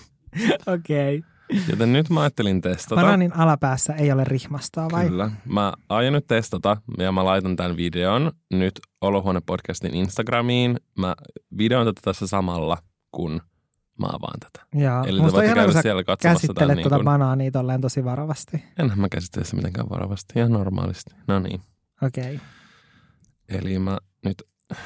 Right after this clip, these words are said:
Speaker 2: Niin, onneksi mulla on kosteusliinoja mukana.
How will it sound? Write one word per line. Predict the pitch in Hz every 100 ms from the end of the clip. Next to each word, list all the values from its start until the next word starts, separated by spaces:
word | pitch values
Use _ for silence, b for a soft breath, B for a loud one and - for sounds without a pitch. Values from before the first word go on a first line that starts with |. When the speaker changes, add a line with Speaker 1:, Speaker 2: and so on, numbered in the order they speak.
| B B B -
Speaker 2:
Niin, | 131 135 127 98 92
onneksi | 120 160
mulla | 156
on | 117
kosteusliinoja | 107 - - 87 92 85 85
mukana. | 85 87 90 92